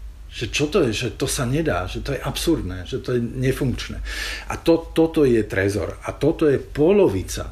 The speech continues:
tých knižníc, ktoré sú vedené ako školské. A polovica z tých knižníc je takto otvorená. Jednu hodinu týždenne.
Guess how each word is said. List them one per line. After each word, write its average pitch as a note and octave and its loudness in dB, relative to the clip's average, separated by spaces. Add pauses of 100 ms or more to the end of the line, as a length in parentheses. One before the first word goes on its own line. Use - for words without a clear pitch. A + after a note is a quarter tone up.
(140)
tých G#2 -4
knižníc, G#2+ 0
ktoré G2 -2
sú G2+ -4
vedené G2 2
ako F2+ -6
školské. A#2+ -2 (340)
A F#2 0
polovica A#2 0
z A#2 -6
tých - -6
knižníc A2 0
je G2 0
takto B2 -2
otvorená. F#2 -4
Jednu G#2 -2
hodinu A2 -2
týždenne. G2+ -4